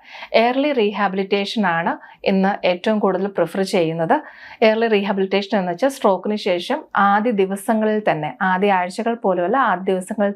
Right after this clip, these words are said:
തന്നെ തെറാപ്പികൾ സ്റ്റാർട്ട് ചെയ്യുന്നു. രോഗിയെ ജീവിതത്തിലേക്ക് തിരിച്ചു കൊണ്ടുവരാനായിട്ട് ഇത് സഹായിക്കുന്നു. Starting rehabilitation therapy within days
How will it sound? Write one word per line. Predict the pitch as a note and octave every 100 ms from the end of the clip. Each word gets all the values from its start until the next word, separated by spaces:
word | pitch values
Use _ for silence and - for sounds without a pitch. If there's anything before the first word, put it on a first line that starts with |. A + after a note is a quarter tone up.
| G3
തന്നെ | G3+
തെറാപ്പികൾ | B3 F#3 A3 F#3+ G3
സ്റ്റാർട്ട് | G3+ - F3 E3 F#3+
ചെയ്യുന്നു. | F#3 F3+ B3+ - - - G3
രോഗിയെ | F#3 F3 G3+
ജീവിതത്തിലേക്ക് | G3 F#3+ F3 F#3 F#3
തിരിച്ചു | A3 G3+ F3 G#3+
കൊണ്ടുവരാനായിട്ട് | F#3 F3 F3 F3 F3+ C4+
ഇത് | D#4 G#3
സഹായിക്കുന്നു. | G#3 G#3 G3 D3 D3+ - D3+ D#3 - _ _ - -
Starting | A3+ G#3+ A#3+ A3
rehabilitation | G3+ G#3+ F#3+ G3+ G3+ G3+ A3+
therapy | G3+ F3 E3+ F#3+ - G#3
within | G3+ A3+
days | G#3 F#3+ D4+